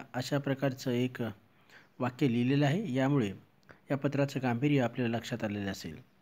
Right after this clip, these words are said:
मित्रांनो, पत्राचा विषय आहे लोकसभा सार्वत्रिक निवडणुका दोन हजार एकोणीस,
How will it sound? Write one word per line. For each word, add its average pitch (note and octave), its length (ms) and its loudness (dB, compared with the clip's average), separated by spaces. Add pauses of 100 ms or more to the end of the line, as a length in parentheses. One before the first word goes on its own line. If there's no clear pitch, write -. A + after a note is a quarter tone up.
(840)
मित्रांनो, F#3+ 340 6
पत्राचा F3 420 6
विषय E3 240 6
आहे E3 260 6
लोकसभा D3+ 500 6
सार्वत्रिक C#3 680 2
निवडणुका C3 560 2
दोन B2+ 260 2
हजार A#2+ 340 2
एकोणीस, G#2+ 640 -4